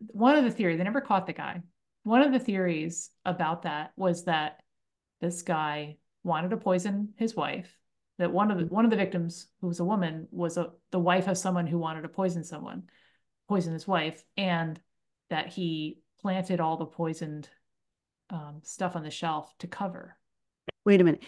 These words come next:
Speaker 2: He wanted to
Speaker 1: murder.
Speaker 2: poison his wife, but he,
Speaker 1: Mm-hmm.
Speaker 2: he actually poisoned the wife of
Speaker 1: Well,
Speaker 2: who?
Speaker 1: I'm saying he wanted to
Speaker 2: Somebody.
Speaker 1: poison his wife. This is the theory, that he
Speaker 2: Yeah.
Speaker 1: wanted to poison his wife, and so he poisoned her with some Tylenol that, you know, he put cyanide in Tylenol,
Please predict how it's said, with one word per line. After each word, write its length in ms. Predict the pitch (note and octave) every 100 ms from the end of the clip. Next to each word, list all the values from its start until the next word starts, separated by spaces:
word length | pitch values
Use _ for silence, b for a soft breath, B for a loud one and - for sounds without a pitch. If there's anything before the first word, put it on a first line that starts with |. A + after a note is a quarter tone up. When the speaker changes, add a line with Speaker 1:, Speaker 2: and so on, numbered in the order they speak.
| -
Speaker 2:
He 100 | G#3+
wanted 240 | G#3 G#3+
to 100 | C4+
Speaker 1:
murder. 100 | -
Speaker 2:
poison 300 | - G#3+ G#3
his 140 | G3 E3
wife, 420 | - E3 - - _ _
but 120 | F3
he, 320 | F3 F3 D#3+
Speaker 1:
Mm-hmm. 20 | -
Speaker 2:
he 260 | - F#3 F3+
actually 480 | F3+ F#3 - G3+ G3
poisoned 640 | - F#3+ F#3 D#3 F3 E3+
the 60 | D#3
wife 500 | C3 E3 E3+ F3 -
of 480 | D#3 D#3+ E3 D#3+ E3+ - _ _ _
Speaker 1:
Well, 120 | G#3
Speaker 2:
who? 20 |
Speaker 1:
I'm 100 | F#3+
saying 500 | F3+ G3+ F#3 F3 E3+ - _ _ _ _ _ _
he 100 | -
wanted 240 | F#3+ G#3 F#3+
to 60 |
Speaker 2:
Somebody. 60 | D#3+
Speaker 1:
poison 280 | G#3 F#3+ F3+
his 140 | F3
wife. 500 | C4+ C4 F#3 F3 - _ _ _ _ -
This 140 | A3
is 60 | F#3+
the 80 | F3+
theory, 420 | F3+ D3+ D#3+ F3
that 100 | F3+
he 60 | F3
Speaker 2:
Yeah. 80 | F#3
Speaker 1:
wanted 140 | F3
to 40 | B3
poison 280 | A#3 G#3+ G#3
his 120 | F3+
wife, 280 | E3 D#3 -
and 160 | F#3+ F3
so 460 | F3+ D#3+ D3+ D#3 -
he 220 | - F3+
poisoned 400 | F3+ C#4 F4 G3
her 260 | C#3+ A#3 - _ _ _
with 120 | F3
some 120 | F3 F3
Tylenol 520 | G#3 G#3+ F3 D#3 D#3
that, 140 | D#3
you 60 | F3+
know, 60 | E3
he 60 |
put 140 | E3 G3+
cyanide 460 | - F3+ F#3 F#3
in 60 | G3+
Tylenol, 640 | F3+ D#3 D3+ D3+ D#3 F3+